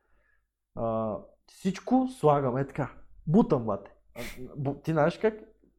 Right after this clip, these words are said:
Е, сега ще, само, нали, да се отклоним малко, ама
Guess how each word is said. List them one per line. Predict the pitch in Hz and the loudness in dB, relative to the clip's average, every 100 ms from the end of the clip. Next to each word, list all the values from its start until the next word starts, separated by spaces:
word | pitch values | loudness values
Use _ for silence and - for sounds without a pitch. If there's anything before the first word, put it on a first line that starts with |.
| _ _ | _ _
Е, | 139 | -6
сега | 170 | -4
ще, | 170 - _ _ _ _ | -4 -8 _ _ _ _
само, | _ 135 127 | _ -6 -6
нали, | 117 117 | -6 -6
да | 113 | -8
се | - | -10
отклоним | - - 127 | -12 -6 -4
малко, | 120 107 107 110 160 | -2 -2 -4 -4 -6
ама | 127 95 | -6 -8